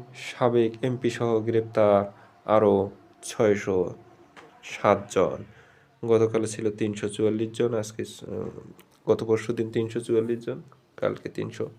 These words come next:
ছয়শো সাত জন। বাংলাদেশ প্রতিদিনের অপর এক খবরে বলা হয়েছে, বিচারাঙ্গন হবে, বিচারাঙ্গন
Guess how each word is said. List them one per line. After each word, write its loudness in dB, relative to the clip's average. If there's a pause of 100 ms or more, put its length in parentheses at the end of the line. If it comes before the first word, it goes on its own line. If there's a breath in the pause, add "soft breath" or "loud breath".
(200)
ছয়শো -2
সাত -6
জন। -8 (2500 soft breath)
বাংলাদেশ 8
প্রতিদিনের 4
অপর 4
এক 8
খবরে 4
বলা 6
হয়েছে, 4 (500)
বিচারাঙ্গন 6
হবে, 4 (680 soft breath)
বিচারাঙ্গন 8